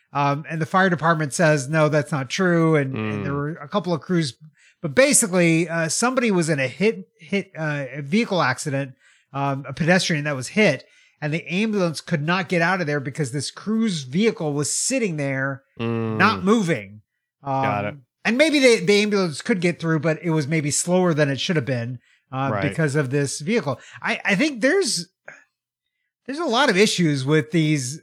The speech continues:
Speaker 1: these autonomous vehicles.
Speaker 2: Yeah.
Speaker 1: And I, it's not a panacea that everything's, like,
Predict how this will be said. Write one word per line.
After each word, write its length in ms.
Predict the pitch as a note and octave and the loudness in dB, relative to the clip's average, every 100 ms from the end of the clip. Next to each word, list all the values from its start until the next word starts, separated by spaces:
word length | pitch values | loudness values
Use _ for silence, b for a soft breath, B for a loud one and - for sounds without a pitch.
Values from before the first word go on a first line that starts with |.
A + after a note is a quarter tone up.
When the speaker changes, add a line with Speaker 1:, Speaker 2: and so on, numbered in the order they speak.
| D#3 | -14
Speaker 1:
these 540 | C#3 D3+ D3 B2+ A#2 | -4 -2 0 -4 -8
autonomous 580 | A2 C#3+ - F3 F3 C#3 | -12 -14 -4 -2 -2 -4
vehicles. 580 | B2+ F3 E3+ C#3+ C3+ A#2+ | -2 -2 0 -2 -2 -2
Speaker 2:
Yeah. 240 | B2 A2 | 0 2
Speaker 1:
And 300 | G#2 D3+ D3+ - | 0 -4 -10 -16
I, 140 | C3 D#3+ _ - | -20 -20 _ -20
it's 240 | F3+ - | -20 -2
not 180 | A3+ D4+ | 0 2
a 240 | F#3 C3+ _ - | 0 -2 _ -8
panacea 460 | F#3+ F#3+ - A#3 | -4 -4 -2 -2
that 200 | D#3 D3 | 0 0
everything's, 480 | D#3+ E3 F3 E3+ C#3 | 0 -2 -2 -4 -2
like, 240 | D3 C3 | -4 -6